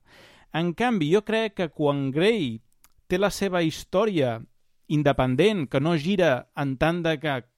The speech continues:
que t'estimo, que enamorats que estem, sinó que vaig a jugar amb Zora, la intel·ligència artificial de la nau, perquè està ple de subrutines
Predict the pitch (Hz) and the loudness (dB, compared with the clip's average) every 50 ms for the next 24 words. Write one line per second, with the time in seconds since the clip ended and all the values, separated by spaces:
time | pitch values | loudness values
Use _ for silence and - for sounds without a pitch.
0 | _ - 147 139 - 156 131 - - - 180 185 180 160 139 117 - _ - 147 | _ -6 -4 -2 -2 -2 -4 -4 -4 -4 -2 0 0 0 -2 -2 -4 _ -4 -2
1 | 139 147 160 170 165 165 165 156 156 147 - - - 147 127 - - - 180 185 | 0 0 0 0 0 0 2 2 0 -2 -4 -6 -6 -6 -6 -6 -4 -2 0 0
2 | 190 156 123 113 - - 131 127 120 110 - 123 113 110 113 135 147 156 139 165 | 0 0 -2 -4 -6 -6 -6 -6 -6 -6 -6 -6 -6 -2 0 0 0 2 0 -2
3 | 156 135 151 156 139 147 170 165 156 156 151 147 143 139 139 131 117 127 127 127 | -2 0 0 0 2 2 2 4 2 0 0 -2 -2 -4 -4 -4 -6 -6 0 2
4 | 170 185 185 143 123 110 117 - _ 139 143 147 147 139 139 139 147 139 135 131 | 4 4 6 4 2 0 -2 -6 _ -8 -4 -4 -2 -2 0 0 2 2 2 0
5 | 139 131 123 117 139 151 151 - 170 156 - 151 135 131 113 156 156 160 165 160 | 0 0 0 2 0 0 0 -2 -4 -4 -2 -2 -4 -2 -2 0 0 2 2 0
6 | 151 143 151 175 185 160 131 120 - - - - - _ _ _ - _ 139 135 | 0 0 0 0 2 2 0 0 -4 -12 -20 -20 -20 _ _ _ -8 _ -4 -4
7 | - - 127 120 - - 143 139 - 165 160 160 156 - - 160 147 151 147 147 | -2 -2 -4 -4 -2 -2 -2 0 2 2 2 2 0 2 0 0 2 2 2 0
8 | 139 131 175 185 190 170 135 117 - - | 2 2 2 2 2 2 0 0 -2 -6